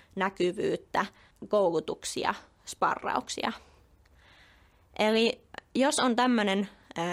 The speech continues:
yhteistyötaho, johon voi liittyä mukaan, niin sitä kautta voi saada sitten hyvää, hyvää näkyvyyttä vastuullisena toimijana ja muitten vastuullisten toimijoiden rinnalla ja, ja myös sitä uutta tietoa ja uutta oppia.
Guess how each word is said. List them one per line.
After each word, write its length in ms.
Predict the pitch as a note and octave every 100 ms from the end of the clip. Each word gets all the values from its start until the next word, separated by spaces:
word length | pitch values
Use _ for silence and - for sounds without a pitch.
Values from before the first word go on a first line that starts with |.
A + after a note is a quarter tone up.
| - -
yhteistyötaho, 920 | D4 - B3 - G3+ F#3+ C4 C#4 D4
johon 300 | A#3+ A#3+ A#3
voi 140 | A3+
liittyä 400 | A#3 C4 - F#3
mukaan, 520 | G3+ C4+ E4 C#4+ C4+ -
niin 160 | A3+ A3+
sitä 260 | B3+ B3 A3
kautta 380 | F#3+ F3+ F#3+ F#3+ - - - -
voi 160 | G#3+
saada 320 | G#3 G3 F#3+ F#3
sitten 500 | - F#3 - F#3 - - - -
hyvää, 420 | C4 B3+ B3 A3+ A3+
hyvää 240 | C#4+ C4+ A#3
näkyvyyttä 720 | A3 - G3+ F#3 F3+ - F#3 -
vastuullisena 600 | G3 G3+ - F3 F#3+ F3
toimijana 560 | F3 F#3 F#3 F#3 G#3 G#3+
ja 100 | G#3 - -
muitten 360 | G3 F#3+ F3
vastuullisten 560 | F#3 G3 - - - G3+
toimijoiden 520 | G3 G3+ F#3+ F#3+ F3+
rinnalla 600 | G3 G3+ G3 F3+ E3+ F#3+ - - - _ F#3
ja, 240 | F#3+ - _
ja 140 | F#3 F#3+
myös 320 | G3 F#3+ -
sitä 260 | - - F#3+ - -
uutta 300 | G3+ F#3+ E3+
tietoa 500 | - E3 - - -
ja 120 | - - - _ -
uutta 340 | - F#3+ - -
oppia. 460 | - - - A3+